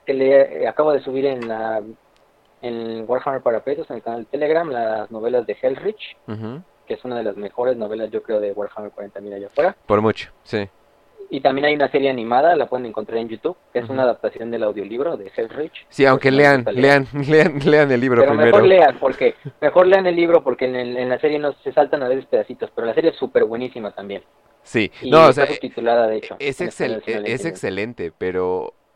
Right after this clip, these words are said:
Speaker 2: es como que se hizo con la idea de que ya leíste el libro.
Speaker 1: Sí, porque, sí, porque la, la, la serie está un poco... Se saltan detalles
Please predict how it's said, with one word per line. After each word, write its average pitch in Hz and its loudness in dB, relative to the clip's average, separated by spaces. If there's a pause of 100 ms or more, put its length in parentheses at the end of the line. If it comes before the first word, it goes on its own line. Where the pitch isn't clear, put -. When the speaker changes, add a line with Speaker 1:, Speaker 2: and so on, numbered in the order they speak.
(220)
Speaker 2:
es - -18
como 107 -6
que 110 -10
se 101 -6
hizo 104 -8
con 113 -6
la 95 -6
idea 92 -4
de 98 -8
que 87 -12
ya 87 -2
leíste 90 -8
el 80 -10
libro. 82 -10 (1160)
Speaker 1:
Sí, 139 -4
porque, 120 -2 (180)
sí, 147 -8
porque 127 -4
la, 127 2
la, 131 2
la 127 -2
serie 147 -4
está 143 -8
un 123 -12
poco... 120 -8 (400)
Se 135 -10
saltan 165 2
detalles 135 0